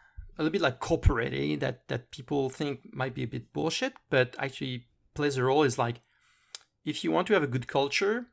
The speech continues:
express that culture. Go through the exercise of putting down on paper the words that define the culture you want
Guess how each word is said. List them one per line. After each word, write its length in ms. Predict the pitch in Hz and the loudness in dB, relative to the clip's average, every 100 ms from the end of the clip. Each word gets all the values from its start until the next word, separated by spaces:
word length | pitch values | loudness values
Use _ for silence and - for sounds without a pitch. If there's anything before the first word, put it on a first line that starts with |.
| _ _ | _ _
express 560 | 160 - - - 156 156 | -2 -2 -4 -4 -4 -4
that 180 | 139 123 | -8 -8
culture. 400 | 143 139 - - _ _ _ | -8 -6 -10 -16 _ _ _
Go 280 | 160 175 180 | -8 -6 -8
through 320 | - 175 165 | -12 -12 -8
the 120 | 156 | -6
exercise 580 | 156 165 - 123 123 120 - - | -4 -6 -6 -4 -4 -6 -8 -2
of 560 | 135 131 123 120 - _ _ _ _ _ _ _ - | 0 2 0 -4 -12 _ _ _ _ _ _ _ -8
putting 280 | 185 202 165 | -6 -4 2
down 260 | 147 139 | 4 4
on 120 | 139 131 | -2 0
paper 360 | 143 131 131 | 0 2 0
the 100 | 123 | 0
words 640 | 123 151 123 120 127 - - _ | 4 6 6 4 0 -8 -14 _
that 160 | 131 117 | -8 -8
define 380 | 127 - 139 123 | -6 -4 -2 -4
the 60 | |
culture 280 | 120 139 139 | -4 -4 -4
you 140 | 117 | -4
want 420 | 120 175 240 - | -2 -4 -4 -8